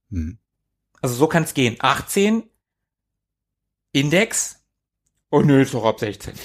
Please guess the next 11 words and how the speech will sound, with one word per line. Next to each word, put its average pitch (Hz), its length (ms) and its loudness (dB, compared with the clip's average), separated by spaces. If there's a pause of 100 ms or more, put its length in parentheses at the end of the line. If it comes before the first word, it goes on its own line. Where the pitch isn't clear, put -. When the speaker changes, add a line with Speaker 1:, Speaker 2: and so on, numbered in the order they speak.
(100)
Speaker 1:
Mhm. 98 280 -2 (880)
Speaker 2:
Es 131 120 -2
Speaker 1:
Mhm. 110 40 4
Speaker 2:
gibt - 280 0
eine 170 680 2 (160)
richtig 156 380 0
brutale 131 500 0
Szene 127 380 0
in 113 60 0
dem 113 140 0
Film, 117 440 -4